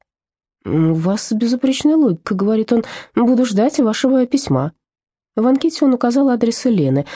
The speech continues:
Проходят дни, он спрашивает у Елены. Письма нет. Он возвращается в салон, на дежурстве всё та же регистраторша. «Вы меня помните?» — говорит он.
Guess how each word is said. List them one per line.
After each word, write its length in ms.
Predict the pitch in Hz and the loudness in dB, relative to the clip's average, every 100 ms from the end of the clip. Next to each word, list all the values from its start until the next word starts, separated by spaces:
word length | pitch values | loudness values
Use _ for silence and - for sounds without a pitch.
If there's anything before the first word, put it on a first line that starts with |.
| - - | -20 -6
Проходят 440 | 240 254 320 233 180 | -2 2 2 2 2
дни, 300 | 190 240 320 | 4 4 2
он 140 | 262 | 0
спрашивает 580 | - 202 190 - 180 202 | 0 -2 -2 0 0 0
у 40 | |
Елены. 420 | 202 175 135 143 | 0 0 0 -2
Письма 460 | 139 - - 165 135 | -4 -6 -2 0 2
нет. 200 | 214 302 - - - _ | 0 -2 -10 -18 -20 _
Он 140 | 311 | 2
возвращается 580 | 320 302 302 370 349 269 | 2 2 0 0 -2 -2
в 60 | - | -2
салон, 500 | 240 202 208 320 339 | 0 0 2 2 2
на 80 | |
дежурстве 580 | 240 214 254 294 - 254 | 2 0 0 -2 0 0
всё 200 | 233 240 | 0 -2
та 120 | 233 | 0
же 120 | 220 220 | 0 0
регистраторша. 800 | 202 220 - 139 - - 143 - - - _ _ - | 0 -2 -2 -2 -2 -2 -4 -4 -12 -20 _ _ -2
«Вы 240 | 202 277 | 2 2
меня 180 | 311 320 | 2 2
помните?» — 680 | 403 415 285 - 165 160 - | 2 2 2 0 -4 -4 -4
говорит 380 | 156 185 170 185 | -2 0 0 0
он. 160 | 139 | 0